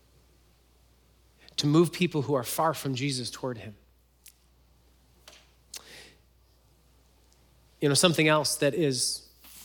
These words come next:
a weapon that God has given his family that the enemy does not have is that of unity. And it's interesting,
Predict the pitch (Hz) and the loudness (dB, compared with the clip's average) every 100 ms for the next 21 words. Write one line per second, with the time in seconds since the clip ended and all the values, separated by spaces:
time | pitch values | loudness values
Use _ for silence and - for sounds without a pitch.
0 | - - - - - - - 156 135 156 | -16 -16 -16 -18 -20 -20 -4 2 4 4
1 | 156 143 131 139 143 143 131 123 123 147 | 4 -2 -2 -2 0 0 -2 -6 -2 -2
2 | 143 127 123 131 117 - - - 147 143 | -2 -4 -2 -2 -4 -8 -6 0 0 0
3 | 131 127 117 - _ _ _ - - 135 | -2 -4 -4 -12 _ _ _ -12 -6 -2
4 | 143 160 151 147 131 139 123 139 131 107 | 0 2 2 2 0 -2 -2 -2 -2 -2
5 | 151 139 131 120 - _ _ _ _ - | 0 0 -4 -10 -18 _ _ _ _ -20
6 | - - - 156 135 123 143 143 - 147 | -20 -20 -4 2 2 2 2 2 2 -4
7 | 131 139 139 127 117 123 - _ _ _ | -2 -2 0 -2 -4 -8 -20 _ _ _
8 | _ _ _ _ _ _ _ _ _ _ | _ _ _ _ _ _ _ _ _ _
9 | _ _ - - _ _ _ - - _ | _ _ -20 -20 _ _ _ -20 -20 _
10 | _ - 170 151 175 180 175 151 151 135 | _ -4 2 4 4 2 2 0 -2 -2